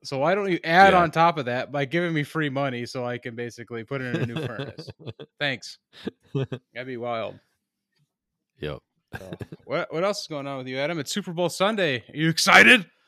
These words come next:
Speaker 2: Yep, going to work.
Speaker 1: <laughs> Oh, yeah. You working every day still?
Speaker 2: Fu-,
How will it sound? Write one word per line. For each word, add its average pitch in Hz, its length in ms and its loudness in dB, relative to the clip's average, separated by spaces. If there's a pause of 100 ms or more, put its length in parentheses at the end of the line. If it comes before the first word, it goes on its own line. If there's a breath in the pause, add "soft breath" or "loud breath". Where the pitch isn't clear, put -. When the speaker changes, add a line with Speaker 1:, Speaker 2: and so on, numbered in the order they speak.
(1300)
Speaker 2:
Yep, 170 220 6 (140)
going 180 240 6
to 208 60 8
work. 160 480 8
Speaker 1:
<laughs> 131 40 -14
Oh, 143 140 -8 (100)
yeah. - 420 -14 (720)
You 131 160 -12
working 127 280 -8
every 123 180 -8
day 107 160 -6
still? 139 460 -8
Speaker 2:
Fu-, - 160 -10